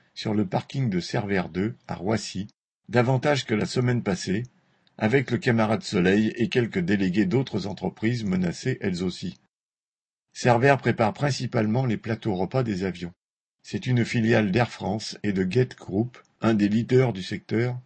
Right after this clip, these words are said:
qui appartient lui-même au fonds d'investissement américain T P G. Il ne s'agit donc pas de petites sociétés sans moyens.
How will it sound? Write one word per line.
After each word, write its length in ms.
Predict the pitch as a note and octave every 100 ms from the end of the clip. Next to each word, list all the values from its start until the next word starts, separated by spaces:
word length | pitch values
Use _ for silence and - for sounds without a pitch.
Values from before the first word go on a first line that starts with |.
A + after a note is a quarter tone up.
| _ -
qui 120 | A#2+
appartient 400 | A#2 A2+ - G#2+
lui-même 560 | F#2+ A#2+ A2+ G#2 A2 -
au 80 | G#2+
fonds 240 | F2 C#3
d'investissement 760 | B2 G#2 G#2+ - G2+ - F#2+ F#2
américain 640 | G#2 F#2+ F2+ - A2 A#2 -
T 100 | -
P 200 | B2+ A2
G. 180 | E2+ E2 - _ _ _ _ _ _ _
Il 120 | G#2+ G#2+
ne 100 | A2
s'agit 320 | B2 A2 A#2+
donc 260 | A2 G#2+
pas 140 | A2+ C#3+
de 100 | F#3
petites 360 | - A#2+ C#3
sociétés 480 | - F#2+ - F#2+ C3
sans 180 | A#2+ G2+
moyens. 360 | F#2 F#2+ F#2